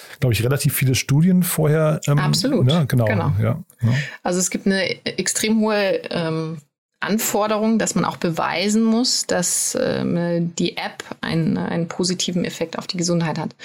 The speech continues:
Speaker 2: Was es einfach macht, ist natürlich, dass mit der App wirkliche Verhaltensmuster gemessen werden können. Und auch spannende Anekdote, ne? Also es werden wahnsinnig viele Tabletten,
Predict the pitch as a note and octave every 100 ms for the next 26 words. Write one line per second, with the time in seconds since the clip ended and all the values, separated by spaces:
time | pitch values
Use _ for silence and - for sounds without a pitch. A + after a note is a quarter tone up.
0 | - - - E3 F3+ E3 - E3 G3 A#3+
1 | A#3+ A#3 A#3 D#4+ - - - F3+ F3+ F3+
2 | F3+ F3 F3 F3 - F3+ - F3+ - G3
3 | F3 - D#3+ D#3+ F3 - G3 F3+ E3+ -
4 | E3 E3 F3 - F3 E3 - E3 - E3
5 | G3+ C4 - - - - - - - -
6 | E3+ E3+ E3+ E3 D3+ - - F3 F#3 E3
7 | F3 E3 F#3 A3+ A#3 E3 F#3+ F3 D#3+ F3
8 | F3 F3 - F#3+ F#3+ F#3 - - F3+ F3+
9 | F3 E3+ - _ - G#3+ E3 F#3+ G3 F#3
10 | F3+ F#3 -